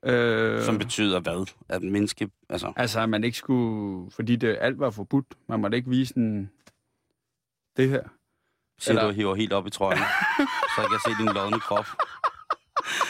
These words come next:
Speaker 1: Nej. Øh, og derfor, øhm, så troede man, at... Øh, at det var det, ham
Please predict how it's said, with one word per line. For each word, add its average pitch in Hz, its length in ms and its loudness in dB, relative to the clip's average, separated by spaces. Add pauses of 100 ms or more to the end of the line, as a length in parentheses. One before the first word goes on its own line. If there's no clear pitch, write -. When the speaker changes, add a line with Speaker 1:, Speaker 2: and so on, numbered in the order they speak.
(1300)
Speaker 1:
Nej. 127 340 0 (300)
Øh, 135 600 4
og 139 160 0
derfor, 196 500 2
øhm, 139 800 0 (1700)
så - 140 -2
troede 170 300 4
man, 147 300 2
at... 123 280 0
Øh, 107 760 0 (960)
at 127 120 0
det 160 80 6
var 165 60 6
det, 135 220 4
ham 123 280 0